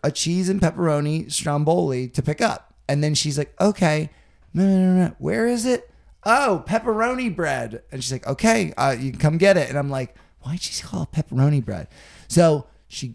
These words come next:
you know, I went, picked up the order, and then we're looking at the menu, and there in the stromboli section is a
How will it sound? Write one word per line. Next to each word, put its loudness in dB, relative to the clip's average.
you -6
know, -4
I -6
went, 2
picked 4
up -2
the 2
order, 6
and 2
then 6
we're 4
looking 4
at -4
the -2
menu, 4
and 0
there 2
in 2
the 0
stromboli 2
section -4
is -4
a -4